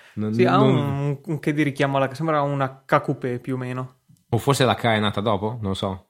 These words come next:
Speaker 1: onestamente sono impreparato,
Speaker 2: Mm,
Speaker 1: però.
Speaker 2: bah, penso che più o meno l'epoca sia quella, no, non saprei di preciso senza andare a vedere. Invece stavi dicendo macchine di una volta che, mm, si mantengono bene, così totalmente a caso mi aggancio a questo. Una cosa che pensavo l'altro giorno,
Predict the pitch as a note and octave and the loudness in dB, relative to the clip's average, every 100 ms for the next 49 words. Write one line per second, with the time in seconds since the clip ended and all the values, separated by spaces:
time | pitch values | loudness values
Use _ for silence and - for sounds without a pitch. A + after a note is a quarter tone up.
0 | G#2+ G#2 F#2+ G2+ G#2 - - G2+ F#2+ D#3+ | -12 -12 -10 -8 -8 -8 -12 -8 -8 -6
1 | E3 E3 E3 E3 E3+ D#3+ D3 C#3+ - - | -4 -4 -4 -4 -2 -2 -2 -4 -6 -18
2 | - D3 D3 C#3+ C#3 C3+ D#3 C#3 C3+ C3+ | -2 -2 0 -2 -2 -2 0 -2 -2 -6
3 | B2 C3 B2+ A#2 A#2 A#2 A#2+ A#2 A2+ B2 | -6 -8 -6 -6 -8 -10 -10 -10 -8 -8
4 | A#2 A#2+ A#2 A#2+ A2+ C3 A#2 B2 B2 A#2+ | -6 -6 -4 -6 -8 -8 -8 -8 -8 -6
5 | A#2+ A#2+ A#2+ A#2+ A#2 A2+ - - _ F#3+ | -6 -4 -4 -4 -4 -6 -12 -20 _ -6
6 | A3+ C#3 C3+ C#3 - C#3+ C#3 C3 D3+ D3 | -2 0 -2 -4 -2 -2 -4 -4 -2 2
7 | C#3 C3+ C3 C#3 C#3 D3+ C#3 C3+ C3+ C3 | 2 2 -2 -4 -4 -6 -4 -2 0 2
8 | C3+ C3+ C#3 C#3 C3 C3 B2+ B2 B2 B2 | 0 2 -2 -2 -2 0 0 -2 -4 -8
9 | A#2+ A#2 - B2+ B2+ B2 C#3 C#3+ C#3+ C3+ | -10 -12 -8 -6 -6 -4 -2 0 0 0
10 | C3 D#3 D#3+ - C3 C3 C3 B2 C3 C3 | 0 -2 -4 -6 -8 -6 -6 -4 -4 -2
11 | B2 B2+ A#2+ B2+ B2 A#2 A#2+ B2+ C3 C3 | -2 -2 -4 -4 -6 -6 -4 -6 -4 -4
12 | C3 B2+ D#3+ D#3+ - - D#3 F3 F3 F3 | -6 -4 -6 -6 -16 -12 -4 0 0 0
13 | C#3+ D#3 D#3 D#3 D3+ D#3 D3+ C#3+ E3+ F#3 | -4 -2 0 0 0 2 2 2 0 -2